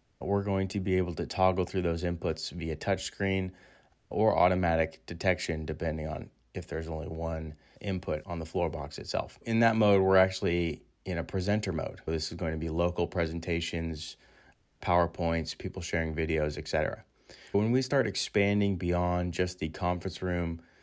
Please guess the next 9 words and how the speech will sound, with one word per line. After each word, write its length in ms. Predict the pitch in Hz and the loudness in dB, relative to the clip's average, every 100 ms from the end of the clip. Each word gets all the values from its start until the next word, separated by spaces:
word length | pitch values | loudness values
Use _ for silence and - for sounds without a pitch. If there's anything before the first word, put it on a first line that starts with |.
| _ _ _ _ - | _ _ _ _ -6
functionality, 840 | - 104 - 87 82 92 107 131 147 _ 101 - | -2 -2 0 0 2 2 2 0 -4 _ -16 -2
things 240 | 101 101 | 0 2
are 80 | 95 | 0
gonna 200 | 92 95 | 0 0
get 160 | 92 90 | 2 2
a 60 | |
little 380 | 87 92 90 80 - _ - - _ | 2 0 0 -2 -10 _ -20 -20 _
more 240 | - 90 87 | -2 0 0
complex 760 | 82 76 - 95 151 - - | 0 -6 2 2 4 -2 -6